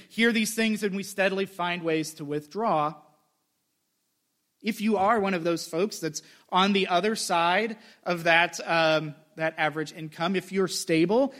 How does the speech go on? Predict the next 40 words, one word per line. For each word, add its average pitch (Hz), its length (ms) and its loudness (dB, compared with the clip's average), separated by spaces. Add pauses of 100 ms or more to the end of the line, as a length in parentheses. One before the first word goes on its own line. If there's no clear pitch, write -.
(120)
it's 214 240 0
really 233 400 0
easy 247 340 2
to 190 80 0
keep 226 300 -6
pulling 254 280 -2
yourself 254 400 -6
away, 269 520 -6 (440)
right? 277 300 -6 (1500)
When 180 120 -8
you've 226 100 -8
got 233 160 -6
a 147 80 -4
safe 208 400 -4
home 214 380 -2
and 131 100 -6
a - 20 -14
stable 190 640 -4
income 208 480 -4
and 143 160 -8 (400)
everything's 220 460 -4
going 233 220 0
well 233 260 4
and 214 80 0
the 165 40 0
kids 226 320 -6
are 233 80 -2
happy, 220 540 -4 (1080)
it's - 120 -20
easy 165 180 -18
just 165 220 -14
to 160 60 -20
let 165 160 -16
the 160 80 -16
rest 160 240 -10
of - 60 -20
the 160 60 -18
world 156 280 -14
go 135 80 -16
away. 135 480 -10